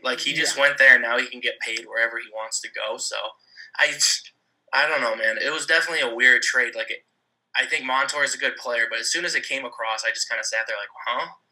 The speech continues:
Speaker 1: Like,
Speaker 2: Yeah.
Speaker 1: why are the Sabres making this trade at this point in the season? Do they think, like, "Ooh, maybe we can sneak back in"?
Speaker 2: I, I don't know.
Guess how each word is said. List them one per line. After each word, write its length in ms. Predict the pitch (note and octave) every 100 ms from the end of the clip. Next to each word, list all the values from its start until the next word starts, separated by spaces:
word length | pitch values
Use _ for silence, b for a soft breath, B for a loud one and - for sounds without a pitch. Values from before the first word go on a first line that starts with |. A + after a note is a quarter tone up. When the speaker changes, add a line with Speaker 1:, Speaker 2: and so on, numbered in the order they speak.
| _ -
Speaker 1:
Like, 100 | D#3+
Speaker 2:
Yeah. 80 | D3
Speaker 1:
why 140 | D3
are 60 | C#3+
the 80 | C#3
Sabres 380 | C3+ C3 B2+ B2+
making 260 | B2 B2
this 120 | A#2
trade 240 | - A#2+ A2+
at 100 | -
this 140 | A2+
point 180 | - A2+
in 60 | A2
the 60 |
season? 340 | - G#2+ - -
Do 80 | B2
they 140 | -
think, 240 | C#3+ C#3+ B2+
like, 180 | A2 C#3
"Ooh, 160 | C#3
maybe 260 | A2+ A#2 A#2+
we 80 | A#2+
can 100 | -
sneak 260 | - A#2+ A#2
back 240 | A#2 A2+
in"? 240 | A#2+ F3 _ _ _ _ _ _ _ _
Speaker 2:
I, 320 | B2 C#3+ C3+ G2+ - -
I 140 | B2 A#2+
don't 160 | A2
know. 180 | G2+